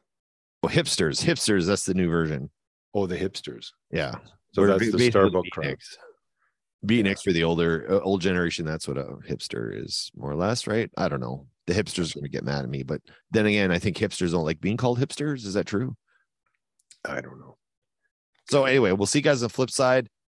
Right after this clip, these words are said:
Speaker 1: at Shaman Geek Podcast everywhere or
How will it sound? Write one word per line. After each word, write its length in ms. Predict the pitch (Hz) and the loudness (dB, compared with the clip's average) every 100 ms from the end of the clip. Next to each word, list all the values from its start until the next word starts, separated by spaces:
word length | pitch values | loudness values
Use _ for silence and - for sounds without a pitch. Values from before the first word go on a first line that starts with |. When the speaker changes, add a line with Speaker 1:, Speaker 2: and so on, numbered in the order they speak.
| _ _ | _ _
Speaker 1:
at 260 | 107 135 - | 0 0 -2
Shaman 280 | - 95 117 | -6 -4 -2
Geek 180 | 107 - | -4 -2
Podcast 800 | 92 85 85 85 85 82 - - | -2 0 0 0 0 -2 -8 -4
everywhere 800 | 92 101 98 92 85 80 76 69 | -2 0 0 0 0 0 -2 -4
or 580 | 69 85 90 87 87 85 | -4 0 2 2 0 -2